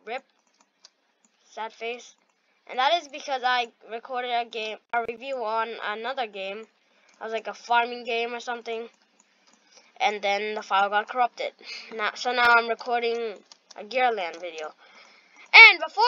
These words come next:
this one, I recorded another Gearland video. And that file also got corrupted. So, yay for me. So yeah, I'm going to try and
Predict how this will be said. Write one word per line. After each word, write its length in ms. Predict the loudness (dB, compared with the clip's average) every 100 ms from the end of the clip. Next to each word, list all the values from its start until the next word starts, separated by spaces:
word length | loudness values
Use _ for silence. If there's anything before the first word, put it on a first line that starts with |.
| 4
this 160 | 4
one, 180 | 2 0
I 80 | 2
recorded 380 | 0 0 -2 0
another 380 | 0 2 2 2
Gearland 540 | 0 -4 -4 -6 -8
video. 440 | -10 -10 -8 -8 -10 -16 -20 _ _ _ _ _ -4
And 200 | -2 2
that 220 | 6 6 6
file 360 | 6 8 6 8
also 540 | 10 12 12 8 -6 -4
got 240 | -6 -8
corrupted. 460 | -10 -14 -12 -16 -18
So, 360 | _ -6 -4 -6 _ _ _ _ -10
yay 100 | -10
for 140 | -10
me. 260 | -14 -14 -16 _ _ _ _ _ _ _ _ _ _ _ _ _ _ _ _ _ _ _ _ _ _ _ _ _ _ _ _ _ -20 -10
So 100 | -6
yeah, 300 | -2 -2 -2
I'm 160 | -4
going 240 | -8 -8 -8
to 320 | -10 -10 -10 -12
try 260 | -6 -6
and 100 | -6